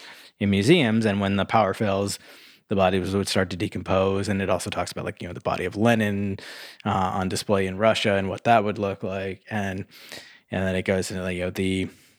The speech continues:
uh, the U S S Constitution in Boston Harbor and how, like, the, the water would eventually overtake that and, like, the old North Chapel. And then it, it even goes so far as, like, at the, the thirty-five year mark, they used this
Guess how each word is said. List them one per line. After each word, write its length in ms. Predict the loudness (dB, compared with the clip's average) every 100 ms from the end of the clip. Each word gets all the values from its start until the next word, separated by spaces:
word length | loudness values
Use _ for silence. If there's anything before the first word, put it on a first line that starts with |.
| _ -8
uh, 360 | -4 -2 -4 -4
the 120 | 0
U 100 | 2
S 140 | 4
S 140 | 2 2
Constitution 920 | 2 2 2 4 4 4 2 2 0
in 200 | 0 2
Boston 340 | 4 2 2
Harbor 540 | 0 4 4 4 2 2
and 100 | 0
how, 240 | 0 -2
like, 240 | -2 -6 -6
the, 320 | -4 -4 -8 -8
the 120 | -4
water 280 | 0 0 0
would 140 | 0
eventually 420 | 2 0 0 -2
overtake 400 | -2 -4 -8 -4
that 340 | 2 4 4 2
and, 140 | -2
like, 160 | -6 -8
the 140 | -8
old 180 | -8 -6
North 220 | -6 -2
Chapel. 460 | 2 4 4 4 4
And 100 | 2
then 160 | -2 -4 -14 -14 -14 -4
it, 340 | 2 4 4 4
it 120 | 4
even 180 | 6 6
goes 200 | 4 2
so 100 | 4
far 220 | 4 4
as, 100 | 2
like, 160 | 0
at 100 | 0 4
the, 220 | 2 4
the 120 | 0
thirty-five 680 | 2 4 6 6 4 4 4
year 160 | 4
mark, 440 | 4 4 4 0 -4
they 100 | 0
used 400 | 2 2 0 -2
this 240 | -4 -2